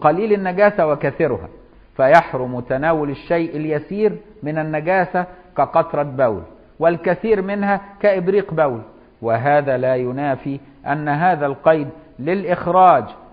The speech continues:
لأنه خرج به ما لا يحرم إلا كثيره كما مر، وخرج بالاختيار الضرورة.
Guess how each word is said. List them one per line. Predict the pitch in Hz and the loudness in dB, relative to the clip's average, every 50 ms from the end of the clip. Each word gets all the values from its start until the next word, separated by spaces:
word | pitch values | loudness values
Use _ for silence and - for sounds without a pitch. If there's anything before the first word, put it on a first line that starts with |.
| - - | -12 -6
لأنه | 131 139 135 139 139 143 147 151 147 135 123 - - - - - | -4 -2 -2 -2 -2 -2 -4 -2 -4 -4 -6 -8 -14 -20 -20 -8
خرج | - - 170 180 175 165 147 135 127 135 | 0 6 6 6 8 6 4 2 0 -2
به | 127 135 143 143 139 139 127 123 - - - - - | -4 -2 -4 -4 -4 -4 -6 -8 -10 -16 -20 -16 -10
ما | 113 131 143 160 170 160 | -6 -2 0 0 0 0
لا | 147 147 135 131 | 0 2 2 2
يحرم | 127 135 160 160 - - - 143 147 147 147 143 131 135 135 | 2 2 2 0 0 -2 -8 -6 -6 -4 -4 -6 -8 -8 -8
إلا | 143 180 208 185 160 143 135 123 | -6 -6 -6 -4 -4 -2 -4 -4
كثيره | - - 120 117 - - 202 208 185 139 110 92 - - - - - - _ _ _ _ _ _ _ _ _ _ _ _ - _ _ _ _ _ _ _ _ _ _ _ _ _ - | -2 -4 -6 -6 -6 -6 -2 0 0 0 -2 -4 -10 -14 -20 -20 -20 -20 _ _ _ _ _ _ _ _ _ _ _ _ -20 _ _ _ _ _ _ _ _ _ _ _ _ _ -2
كما | 135 135 139 131 131 | 0 0 0 0 0
مر، | 143 147 143 - - - - - - - _ _ _ _ _ _ _ _ _ _ _ _ _ _ _ - _ _ _ _ _ _ _ _ _ _ _ _ _ _ | 0 0 0 0 -2 -8 -18 -20 -20 -20 _ _ _ _ _ _ _ _ _ _ _ _ _ _ _ -20 _ _ _ _ _ _ _ _ _ _ _ _ _ _
وخرج | - 139 139 139 - 196 196 185 170 156 | 2 2 2 4 4 4 4 4 4 2
بالاختيار | 143 135 135 131 123 - - - 135 147 156 170 165 156 | 0 -2 -2 -6 -6 -10 -10 -8 -2 2 4 6 6 4
الضرورة. | 139 127 123 123 131 131 131 143 147 147 139 135 135 131 - - | 2 -2 -2 0 0 2 2 0 0 2 4 4 2 2 0 -8